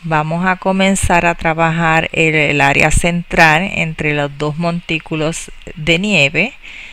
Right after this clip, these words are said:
donde va a haber, eh, agua corriendo. Vamos a estar poniendo luces, sombras, reflejos y el movimiento del agua.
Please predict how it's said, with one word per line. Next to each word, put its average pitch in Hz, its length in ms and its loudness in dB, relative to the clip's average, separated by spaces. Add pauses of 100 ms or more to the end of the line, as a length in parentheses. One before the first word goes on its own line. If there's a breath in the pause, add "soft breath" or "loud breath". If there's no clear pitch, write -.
(880 loud breath)
donde 147 300 -6
va 139 100 0
a 139 40 0
haber, 151 360 2
eh, 156 240 0
agua 143 300 2
corriendo. 180 800 -2 (1300 loud breath)
Vamos 156 460 2
a 156 80 4
estar 160 260 2
poniendo 175 640 2
luces, 175 540 -2
sombras, 147 520 0
reflejos 170 800 0
y - 120 0
el 202 80 0
movimiento 160 720 -2
del 175 180 2
agua. 120 480 -2